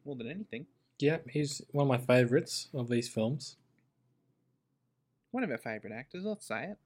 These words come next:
Speaker 2: Yeah,
Speaker 1: Let's put it
Speaker 2: perfect.
Speaker 1: out there.
Speaker 2: He's a good boy.
Speaker 1: He's great.
Speaker 2: And he seems to be enjoying himself.
Speaker 1: He does. He does.
Speaker 2: I was thinking
Speaker 1: And
Speaker 2: about this. It's kind of funny because as much as he would enjoy being Obi-Wan Kenobi, like, classic character,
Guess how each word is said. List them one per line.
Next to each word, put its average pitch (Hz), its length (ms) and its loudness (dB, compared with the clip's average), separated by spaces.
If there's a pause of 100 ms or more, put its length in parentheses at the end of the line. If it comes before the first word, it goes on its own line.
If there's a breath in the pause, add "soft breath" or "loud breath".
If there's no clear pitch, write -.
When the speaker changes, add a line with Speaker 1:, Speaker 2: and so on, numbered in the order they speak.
Speaker 2:
Yeah, 160 160 -2
Speaker 1:
Let's - 100 -8
put - 120 -2
it 208 80 0
Speaker 2:
perfect. 214 100 -6
Speaker 1:
out - 80 -18
there. 202 140 -8
Speaker 2:
He's 156 100 -6
a 151 60 -2
good 160 260 -2
boy. 147 220 -2 (520)
Speaker 1:
He's - 140 -20
great. 240 240 -8 (120)
Speaker 2:
And 170 140 4
he 190 60 4
seems 196 220 6
to 180 40 6
be 165 80 6
enjoying 143 240 6
himself. 101 440 -2 (760)
Speaker 1:
He 185 80 -2
does. 220 480 2 (140)
He 196 80 -8
does. 185 400 -2 (560)
Speaker 2:
I - 100 -20
was 139 80 -8
thinking 214 280 0
Speaker 1:
And 202 100 8
Speaker 2:
about 180 120 6
this. 151 220 4
It's 170 140 0
kind 226 180 4
of 220 100 4
funny 143 280 8
because 123 560 4 (560 soft breath)
as 143 120 2
much 226 220 2
as 143 140 0
he 147 120 4
would 147 140 6
enjoy 123 380 6
being 123 300 0
Obi-Wan 113 260 0
Kenobi, 113 440 0
like, 104 200 -6 (600)
classic 117 320 -4
character, 110 540 -2